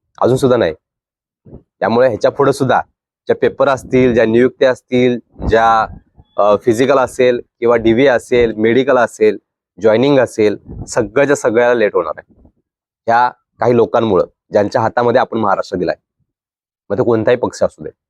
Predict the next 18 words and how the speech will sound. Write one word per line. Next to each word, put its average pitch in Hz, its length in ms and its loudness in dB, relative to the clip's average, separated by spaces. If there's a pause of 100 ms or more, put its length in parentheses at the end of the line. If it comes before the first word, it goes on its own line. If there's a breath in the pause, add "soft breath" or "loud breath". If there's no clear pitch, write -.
(460)
ही 107 60 -2
सत-, 110 240 -2
आघाडी 107 300 0
असू 113 180 -6
दे 104 60 -8
किंवा 117 260 -2
ती 117 80 2
आघाडी 82 280 0
असू - 240 -12
दे, - 20 -10
दोघे 98 380 -4
पण 110 160 -2
सेमच. 92 500 -6 (640)
फक्त - 300 -8
आपला 117 380 0
एकच 113 300 -2
विषय 110 240 0
आहे, - 240 -2